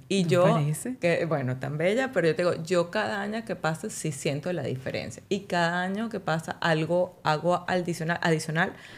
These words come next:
Speaker 1: no solamente para la cara,
Speaker 2: Claro.
Speaker 1: sino ya estoy viendo como mi enfoque en integral, ¿me entiendes? No es, la, o sea, yo hago más ejercicio ahorita que hacía antes.
Speaker 2: Por supuesto.
Speaker 1: Yo como más, mejor ahorita que lo que comía antes.
Speaker 2: Claro.
Speaker 1: Este, yo antes me tomaba una vitamina, ahora me tomo catorce.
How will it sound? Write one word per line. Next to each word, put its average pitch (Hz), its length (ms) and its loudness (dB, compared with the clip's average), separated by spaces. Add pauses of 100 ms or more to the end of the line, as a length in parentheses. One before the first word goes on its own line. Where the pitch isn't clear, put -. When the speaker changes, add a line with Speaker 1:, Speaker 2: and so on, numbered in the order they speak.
(180)
Speaker 1:
no 208 140 6
solamente 269 400 6
para 226 180 8
la 156 120 6
cara, 160 320 4
Speaker 2:
Claro. 240 460 6
Speaker 1:
sino 190 240 6
ya 196 300 8
estoy 202 200 -4
viendo 240 360 0
como 247 240 0
mi 190 120 4
enfoque 202 640 2
en 196 160 2
integral, 170 540 4
¿me 151 100 -2
entiendes? 165 260 2
No 165 240 4
es, 175 160 2
la, 196 120 -2
o 170 40 -6
sea, 151 220 -4 (120)
yo 165 180 2
hago 170 160 4
más 185 160 2
ejercicio 190 280 0 (120)
ahorita 170 200 0
que 196 80 -2
hacía 147 320 -2
antes. 131 300 -6
Speaker 2:
Por 160 140 -12
supuesto. 151 420 -4
Speaker 1:
Yo 165 160 2
como 156 220 -2
más, 175 320 -2
mejor 156 340 4
ahorita 170 260 2
que - 120 -4
lo 143 100 -2
que 143 60 -6
comía 135 420 -2
antes. 139 240 -6
Speaker 2:
Claro. 147 460 4
Speaker 1:
Este, 151 580 0
yo 156 400 2
antes 156 220 -2
me 190 80 0
tomaba 139 260 -4
una 170 140 0
vitamina, 160 420 -2
ahora 151 140 -4
me 165 80 -2
tomo 165 200 0
catorce. 135 560 0